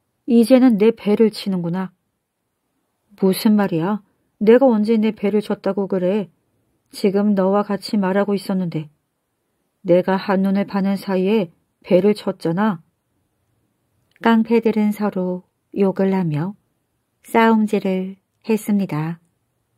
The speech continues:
할아버지는 예전에 당했던 서러움을 모두 잊어버릴 정도로 통쾌했습니다. 그러나 시간이 흐르면서 할아버지는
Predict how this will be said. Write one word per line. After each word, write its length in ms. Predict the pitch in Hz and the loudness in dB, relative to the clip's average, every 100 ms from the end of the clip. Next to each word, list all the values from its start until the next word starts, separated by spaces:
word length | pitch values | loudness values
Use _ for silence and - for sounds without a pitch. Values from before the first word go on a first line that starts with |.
| _ _ _ _ _ | _ _ _ _ _
할아버지는 960 | - 220 226 220 208 208 190 185 185 185 _ _ _ _ | -2 2 4 2 0 0 -2 -2 -6 -10 _ _ _ _
예전에 540 | - 196 196 208 208 202 | -2 0 2 2 2 0
당했던 800 | - 175 180 190 - 170 170 165 _ _ _ _ _ | -2 -4 -2 -4 -4 -4 -4 -6 _ _ _ _ _
서러움을 840 | - 233 220 220 214 196 156 185 - _ _ _ _ _ - | -4 2 4 4 4 0 -2 -6 -10 _ _ _ _ _ -2
모두 380 | 208 208 220 214 | 2 2 4 2
잊어버릴 720 | 180 170 214 214 208 202 202 | 2 0 0 2 2 2 -2
정도로 760 | - 170 170 190 170 165 170 _ _ _ _ _ - | -2 -4 -2 -2 -2 -2 -4 _ _ _ _ _ 0
통쾌했습니다. 1040 | 240 226 214 220 208 208 196 156 160 175 _ _ _ _ _ _ _ _ _ _ _ _ _ _ _ | 4 4 4 0 0 -2 -4 -4 -6 -8 _ _ _ _ _ _ _ _ _ _ _ _ _ _ _
그러나 500 | - 220 220 208 214 | 0 4 4 4 2
시간이 580 | 208 233 226 214 196 202 | 0 0 0 0 0 0
흐르면서 760 | 214 214 202 202 190 165 170 196 _ _ _ _ _ _ _ - | 0 0 0 -2 -4 -6 -8 -8 _ _ _ _ _ _ _ -2
할아버지는 920 | 233 226 220 220 214 196 175 175 | 2 4 4 2 0 -2 -4 -6